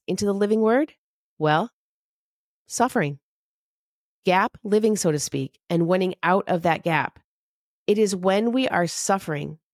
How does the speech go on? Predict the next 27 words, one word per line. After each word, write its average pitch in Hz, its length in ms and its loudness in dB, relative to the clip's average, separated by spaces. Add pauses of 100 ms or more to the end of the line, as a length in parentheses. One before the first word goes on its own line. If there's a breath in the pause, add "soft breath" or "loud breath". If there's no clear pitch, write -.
or 180 160 2
our 170 160 2
loved 170 280 0
ones 190 220 0
are 170 140 -2
suffering 139 560 -4 (240 loud breath)
that 185 100 2
we 196 140 2
reach 180 400 0
to 240 100 0
Jesus 180 380 0
for 160 100 -4
healing 165 480 0
of 139 140 -6
body 139 260 0
and 135 140 -6
soul. 135 440 -2 (1000)
Once 185 280 0
we 302 100 2
find 285 260 2
him, 143 280 -2 (140)
then 175 160 0
we 175 100 4
begin 160 340 2
living 160 260 2
for 175 120 0
others 139 500 -2